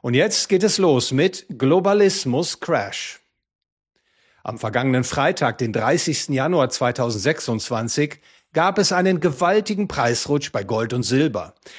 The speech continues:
Der Goldpreis fiel um gut zehn Prozent gegenüber dem Vortag, Silber um etwa achtundzwanzig Prozent.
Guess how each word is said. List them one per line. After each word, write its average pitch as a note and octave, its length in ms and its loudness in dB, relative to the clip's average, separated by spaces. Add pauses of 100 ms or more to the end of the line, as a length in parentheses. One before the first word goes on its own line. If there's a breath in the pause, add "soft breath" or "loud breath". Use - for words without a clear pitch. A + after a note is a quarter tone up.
(200 loud breath)
Der A#2+ 120 0
Goldpreis F#3+ 480 2
fiel D3 180 2
um A#2+ 100 2
gut A#2 160 2
zehn D#3+ 300 2
Prozent D#3 440 0
gegenüber A#2+ 300 -2
dem A2 140 2
Vortag, F3+ 600 -2
Silber C3 520 2
um D3+ 100 0
etwa D#3+ 400 -4
achtundzwanzig A#2 880 -4
Prozent. E2+ 480 -14